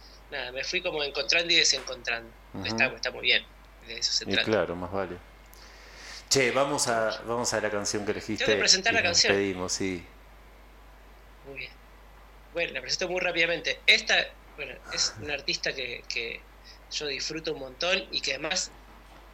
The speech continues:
Speaker 1: ha tenido como generosidad de participarme en muchas de sus grabaciones.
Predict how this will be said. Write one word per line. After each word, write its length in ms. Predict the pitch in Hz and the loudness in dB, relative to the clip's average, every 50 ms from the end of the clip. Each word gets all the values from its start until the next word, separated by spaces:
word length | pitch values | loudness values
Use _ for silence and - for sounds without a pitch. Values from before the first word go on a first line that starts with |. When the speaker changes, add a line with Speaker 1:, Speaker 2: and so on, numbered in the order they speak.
| - - | -8 -6
Speaker 1:
ha 100 | 147 147 | -4 -4
tenido 360 | - 156 139 147 156 160 156 151 | -4 -4 -6 -2 0 -2 -2 -2
como 280 | 139 127 123 127 127 - - - - - | -6 -10 -10 -12 -14 -14 -16 -20 -14 -10
generosidad 540 | - - 147 139 135 135 135 - 147 143 156 | -6 -6 -4 -4 -2 2 2 2 4 4 2
de 80 | 165 | 0
participarme 720 | 160 - 135 - - 175 - - - - 160 165 165 160 147 | 2 0 -2 -4 -4 -4 -6 -6 -4 -2 -2 -2 0 -2 -4
en 80 | 135 - - - - - - - - - - - - | -4 -8 -16 -20 -20 -20 -20 -20 -20 -20 -20 -18 -12
muchas 320 | 143 160 175 180 - 170 - | -10 -6 0 0 0 2 2
de 20 | |
sus 120 | - 135 127 | 2 0 0
grabaciones. 600 | 127 131 131 131 - 180 175 - 135 - - | -4 -6 0 2 4 4 4 4 2 0 0